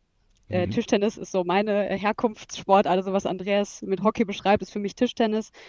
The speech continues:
Speaker 1: Timo Boll wird hier seine letzten Olympischen Spiele bestreiten, Riesensportler, auch, ähm, für Deutschland, was er so an, also repräsentiert hat. Ähm, ist einfach krass, was da für eine Ära dann zu Ende geht und ihn noch mal hier spielen zu sehen, das finde ich, glaub ich, auch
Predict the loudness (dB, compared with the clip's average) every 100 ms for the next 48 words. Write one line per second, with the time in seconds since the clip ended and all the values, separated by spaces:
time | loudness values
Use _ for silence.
0 | -20 -8 -4 0 2 2 2 -2 -2 0
1 | 0 0 -4 _ _ 0 0 0 -6 -4
2 | -4 -6 -8 -8 -2 0 0 -4 -6 -2
3 | 0 -2 -8 -6 -4 -6 -10 -6 0 0
4 | 0 0 0 -2 -4 -6 -6 -12 -18 _
5 | _ -12 -6 -2 -2 0 -4 -2 -4 0
6 | 0 0 -2 -2 -2 -6 -8 _ _ -6
7 | -4 -2 -4 -2 -2 0 -2 0 -2 -2
8 | -8 -20 -20 -14 -6 -4 -4 -10 _ _
9 | _ -8 -4 2 2 0 -6 _ _ -6
10 | -4 -2 -2 0 2 0 -2 -6 0 0
11 | 0 0 -2 -2 -4 -2 -2 0 0 0
12 | -6 -4 -2 -2 -4 -4 -4 -4 -4 -2
13 | -2 -2 -10 -8 -4 -2 -4 -4 -2 -2
14 | -2 -4 -4